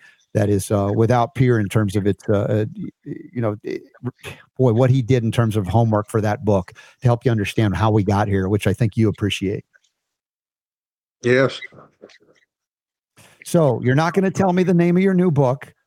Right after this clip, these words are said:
Speaker 1: <laughs> Can you at least tell me a little bit about where it's going, you know, as far as
Speaker 2: Yeah,
Speaker 1: subject
Speaker 2: sure.
Speaker 1: matter?
Speaker 2: It's,
Speaker 1: Okay.
Speaker 2: uh, it's about the, the,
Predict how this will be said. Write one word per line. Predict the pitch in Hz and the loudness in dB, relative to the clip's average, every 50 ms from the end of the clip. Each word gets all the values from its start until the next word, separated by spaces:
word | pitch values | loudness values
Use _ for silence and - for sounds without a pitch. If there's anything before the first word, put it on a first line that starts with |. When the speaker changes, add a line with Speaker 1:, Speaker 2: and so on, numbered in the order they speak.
| _ _ - | _ _ -12
Speaker 1:
<laughs> | - - - 151 - - 170 160 - - - - - - - | -8 -4 -4 -4 -2 -2 -2 -2 -4 -4 -8 -20 -18 -10 -4
Can | - 180 160 | -2 0 2
you | 151 156 151 | 2 2 2
at | 147 131 | 2 0
least | 139 170 190 226 208 151 - _ - | 2 2 2 2 0 -2 -4 _ -4
tell | - 185 185 180 175 | -2 0 2 2 2
me | 170 175 170 160 - - - _ - | 2 2 2 0 -2 -4 -8 _ -2
a | 139 | 0
little | 127 123 147 175 175 180 151 | 2 2 2 4 4 2 2
bit | 160 160 | 2 0
about | 151 139 143 139 139 139 | 2 0 0 0 0 0
where | 117 135 135 139 | 0 0 0 0
it's | 143 135 - - | -2 -4 -4 -6
going, | 120 107 135 139 135 123 117 110 107 104 110 - | -2 0 0 0 0 0 0 0 -2 -2 -2 -2
you | - 117 | -2 -2
know, | 113 117 117 120 | 0 0 0 0
as | 113 - | -2 -2
far | - 127 123 | 0 -2 -2
as | 117 - - | -2 0 0
Speaker 2:
Yeah, | 220 202 | 0 2
Speaker 1:
subject | 160 - 123 - | 2 2 2 2
Speaker 2:
sure. | 180 143 - | 2 2 0
Speaker 1:
matter? | - 98 - - _ - - 190 | -2 -8 -10 -10 _ -6 -4 -2
Speaker 2:
It's, | 190 190 - - - | -2 -2 0 0 2
Speaker 1:
Okay. | 170 151 | 2 2
Speaker 2:
uh, | 135 127 117 _ - - _ _ _ _ _ _ _ - | 2 0 -2 _ -14 -20 _ _ _ _ _ _ _ -6
it's | 185 175 - | -4 -2 -2
about | 196 175 185 175 165 | 0 0 0 0 2
the, | - 156 | 0 0
the, | 135 127 - 131 135 | -2 -2 -4 -2 -2